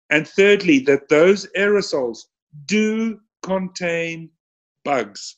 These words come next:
germs, viruses, they can contain bacteria. And therefore, would you like to walk into a room where ten minutes ago, somebody who was infected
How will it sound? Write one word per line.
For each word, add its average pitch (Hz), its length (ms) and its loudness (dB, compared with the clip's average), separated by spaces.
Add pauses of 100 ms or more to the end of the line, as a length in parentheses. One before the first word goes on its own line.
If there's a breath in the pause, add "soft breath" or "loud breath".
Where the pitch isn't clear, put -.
(140)
germs, 120 540 0 (760)
viruses, 165 760 0 (560)
they 123 160 0
can 123 180 -8
contain 131 460 -4
bacteria. 123 600 -6 (1800 loud breath)
And 139 180 6
therefore, 175 640 6 (480 soft breath)
would 170 360 6
you 220 260 6
like 196 360 2
to 185 120 -2
walk 170 360 0
into 214 240 0
a 202 60 4
room 131 300 -2 (520)
where 143 160 4
ten 196 380 0
minutes 196 340 -2
ago, 123 400 -6 (800)
somebody 180 580 2
who 170 100 -2
was 160 200 -2
infected 139 720 -8